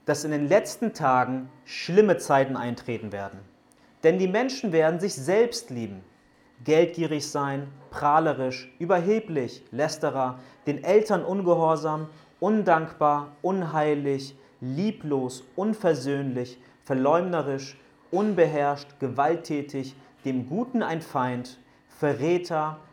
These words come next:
leichtsinnig, aufgeblasen. Sie lieben das Vergnügen mehr als Gott dabei haben sie den äußeren Schein von Gottesfurcht, deren Kraft aber verleugnen sie.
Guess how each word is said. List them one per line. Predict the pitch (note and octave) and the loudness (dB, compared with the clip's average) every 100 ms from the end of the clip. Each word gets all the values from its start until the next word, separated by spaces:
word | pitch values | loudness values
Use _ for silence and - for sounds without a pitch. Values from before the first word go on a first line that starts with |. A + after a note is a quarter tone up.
| - | -8
leichtsinnig, | A#2+ D3+ G#3 - - E3 D#3+ D#3 - - _ - | 2 4 4 0 -8 -6 -4 -6 -10 -20 _ 4
aufgeblasen. | D#3+ D#3+ D3 C3 B2+ B2+ A#2+ B2 B2 - _ | 4 4 -2 -2 2 2 0 -6 -10 -16 _
Sie | - C3+ | -10 -6
lieben | D#3+ A#3+ A#3+ | -4 -2 0
das | A3 - | 0 -2
Vergnügen | E3+ D#3+ F#3 E3 D3+ | -4 -4 -4 -4 -4
mehr | C#3+ D3 D3 | -2 -2 -2
als | C#3+ - | -4 -6
Gott | C#3 C3 C3 - - _ _ _ - | -4 -4 -6 -16 -20 _ _ _ -8
dabei | A#2 A#2 | -4 -4
haben | G#2 A#2+ C#3 D#3 | -6 -4 -2 -2
sie | C#3+ C3+ | -4 -6
den | A#2+ - | -6 -8
äußeren | A2+ C#3+ D#3+ - C3+ A#2+ | -6 -6 -6 -8 -10 -10
Schein | - A#2+ A#2+ | -8 -8 -8
von | A#2+ A2+ G#2+ | -8 -10 -6
Gottesfurcht, | B2+ B2+ A2 - G2 G#2 G#2 - _ _ _ - | -6 -6 -12 -12 -10 -10 -12 -18 _ _ _ -6
deren | D#3 D3 B2+ | -4 -2 -6
Kraft | - - B2+ - - - | -8 -8 -8 -8 -16 -12
aber | B2 C3+ | -8 -8
verleugnen | C3+ C#3 D3 E3 E3 A#2 | -8 -8 -4 -4 -6 -10
sie. | G#2+ G2 | -10 -12